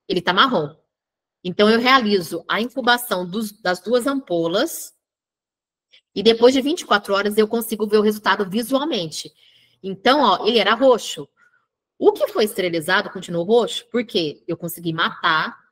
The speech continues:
eu tive essa morte microbiana. Já na outra ampola,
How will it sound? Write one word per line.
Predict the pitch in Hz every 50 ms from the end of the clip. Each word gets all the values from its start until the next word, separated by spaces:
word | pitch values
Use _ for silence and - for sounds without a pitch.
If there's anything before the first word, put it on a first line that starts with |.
| _ _
eu | - 160
tive | - 165 170
essa | 165 - 196 180
morte | 165 160 160 -
microbiana. | 185 175 - 202 202 220 269 277 214 175 156 147 - _ _ _ _ _ _ _ _ _ _ _ _ _ _ -
Já | 196 175 220 220 262
na | 311 349 320
outra | 240 208 208 190 190
ampola, | 190 190 - 175 180 208 254 269 240 190